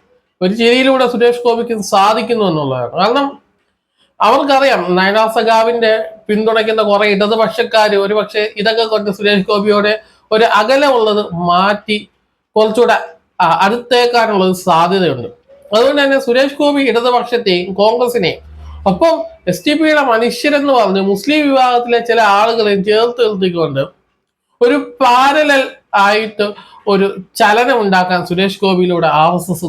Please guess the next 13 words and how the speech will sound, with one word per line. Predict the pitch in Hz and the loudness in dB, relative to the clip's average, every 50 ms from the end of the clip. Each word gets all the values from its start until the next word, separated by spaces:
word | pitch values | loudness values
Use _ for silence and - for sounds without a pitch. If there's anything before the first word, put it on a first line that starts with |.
| 156 - | -4 -2
തെളി-, | 160 156 156 170 180 - 180 | -2 0 0 -2 -2 -2 0
ഏ, | 165 151 147 | 0 0 0
ശ്രമിക്കുന്നുണ്ട്. | 143 - 202 214 240 262 262 311 285 262 233 185 165 175 175 175 - _ _ _ _ _ _ - | 0 -2 -2 0 0 0 2 2 2 2 2 2 0 -2 -2 -4 -10 _ _ _ _ _ _ -2
അതിന്റെ | 185 202 233 262 269 277 277 277 277 - - - - - - - _ _ 165 | 0 2 2 2 2 2 0 0 -4 -10 -18 -20 -20 -20 -20 -20 _ _ -10
കാര്യങ്ങളാണ് | 160 - 190 190 208 233 247 262 294 294 294 294 269 226 202 196 190 | -2 0 2 4 4 2 2 2 0 0 0 2 2 2 0 0 0
ഇവിടെ | 190 190 196 | 0 0 0
കണ്ടുകൊണ്ടിരിക്കുന്നത്. | 185 180 165 170 185 190 180 160 139 131 139 160 196 233 | 0 -2 0 0 -2 -2 -2 -4 -6 -6 -4 0 0 2
ആർ | 269 | 2
എസ് | 277 277 285 | 0 -2 -4
എസിലെ | 262 277 294 277 | -2 0 0 0
ഒരു | 277 302 | 0 0
വിഭാഗം | 311 302 254 254 233 214 208 202 208 208 - - | 0 0 2 2 2 2 2 0 -2 -4 -6 -8
ഇതിനെ | 196 180 190 202 | -6 -4 -4 -4